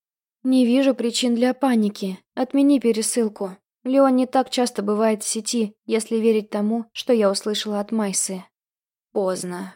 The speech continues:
как раз в сети. Дан останавливает машину на светофоре и убито прикрывает глаза. Когда сзади сигналят, он не сразу трогается с места,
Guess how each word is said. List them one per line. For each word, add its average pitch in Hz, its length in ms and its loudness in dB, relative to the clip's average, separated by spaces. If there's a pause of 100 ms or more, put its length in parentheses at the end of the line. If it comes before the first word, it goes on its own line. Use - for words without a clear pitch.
как 208 220 -6
раз 202 280 -2
в - 40 -8
сети. 185 640 -8 (800)
Дан 247 240 2
останавливает 226 720 0
машину 214 400 -2
на 190 120 -4
светофоре 196 760 -8 (280)
и 247 100 -2
убито 233 420 0
прикрывает 196 640 -6
глаза. 185 600 -8 (880)
Когда 226 340 -2
сзади 214 280 -2
сигналят, 208 840 -4
он 247 200 -2
не 233 80 -2
сразу 226 340 -4
трогается 214 500 -4
с - 120 -4
места, 208 520 -8